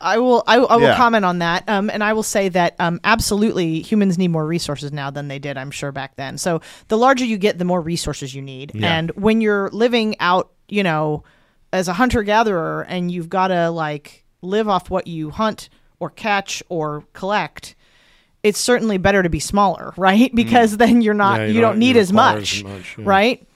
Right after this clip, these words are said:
Speaker 1: Um, but I think, uh, the, the common thinking now on why humans are so large is because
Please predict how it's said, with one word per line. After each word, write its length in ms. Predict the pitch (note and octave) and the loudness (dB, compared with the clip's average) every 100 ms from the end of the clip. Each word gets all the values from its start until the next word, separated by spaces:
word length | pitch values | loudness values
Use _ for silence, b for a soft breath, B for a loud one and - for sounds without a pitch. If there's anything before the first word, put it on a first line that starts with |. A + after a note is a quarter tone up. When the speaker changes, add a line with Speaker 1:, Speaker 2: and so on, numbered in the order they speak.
| b b - | b b -2
Speaker 1:
Um, 520 | G#3 G3 G3 G3 F3 F3 _ _ _ _ _ - - | 0 0 -2 -6 -10 -18 _ _ _ _ _ -14 -2
but 460 | G3 G#3 - C3 | 4 4 2 -4
I 120 | - G#3+ | 0 0
think, 320 | C4 B3+ - - | 0 -4 -6 -4
uh, 120 | E3+ | -2
the, 480 | F#3 F#3+ F3+ F3 E3+ | -2 0 2 2 -2
the 180 | - F3+ | -6 -10
common 380 | - A#3 A3+ G#3+ | -2 0 2 0
thinking 400 | G#3+ G3 G3 F3+ | -2 -4 -4 -4
now 360 | E3+ E3 D#3+ | -2 0 0
on 320 | E3 E3 D#3 D#3 | 0 -2 -4 -4
why 120 | D3+ | -4
humans 400 | D3 F#3+ F3+ E3 | -2 -2 -2 -2
are 60 | |
so 200 | D3+ D#3 | -4 -4
large 460 | C#3+ D3+ D#3 D#3 - | -2 0 0 -2 -6
is 160 | - D#3 | -8 -4
because 540 | E3 - E3 D#3 D#3 | -4 -2 0 0 -2